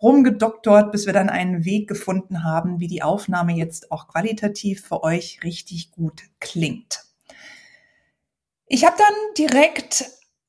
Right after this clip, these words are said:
eingestiegen oder, sorry, ich bin eingestiegen mitten in die Vollen, denn ich hab ihm ganz ehrlich, wie es nun mal meine Art ist, gesagt: „Lieber Lars, bevor ich die Einstiegsfrage,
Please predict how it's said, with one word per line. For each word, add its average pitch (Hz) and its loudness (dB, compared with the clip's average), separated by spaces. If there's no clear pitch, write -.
eingestiegen 302 0
oder, 240 6
sorry, 240 4
ich - -6
bin 311 0
eingestiegen 247 2
mitten 262 0
in 233 2
die 208 4
Vollen, 208 4
denn 247 2
ich 233 0
hab 262 -2
ihm 233 4
ganz 254 0
ehrlich, 247 0
wie 233 -4
es 226 0
nun 220 0
mal 214 4
meine 208 4
Art 220 -4
ist, 214 -8
gesagt: 214 0
„Lieber 311 2
Lars, 240 4
bevor 220 -4
ich 214 -4
die 208 -10
Einstiegsfrage, 220 0